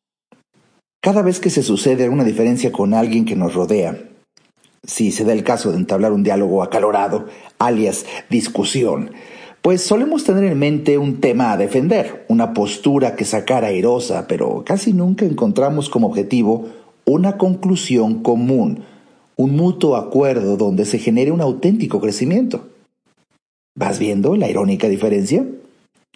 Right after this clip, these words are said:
Como en muchas otras instancias de las relaciones humanas, el desafío es comunicación.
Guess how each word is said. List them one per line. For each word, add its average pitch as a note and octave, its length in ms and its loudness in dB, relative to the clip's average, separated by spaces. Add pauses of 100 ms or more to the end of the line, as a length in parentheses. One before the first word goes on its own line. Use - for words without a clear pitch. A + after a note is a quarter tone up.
(680)
Como E3 160 2
en F#3+ 80 4
muchas B3+ 260 2
otras G3 240 2
instancias C3+ 800 2
de D3+ 80 2
las G#2+ 100 2
relaciones C3+ 500 0
humanas, C#3+ 380 0 (240)
el C#3+ 120 2
desafío F3 500 2
es F#3 480 -4
comunicación. D3+ 1500 0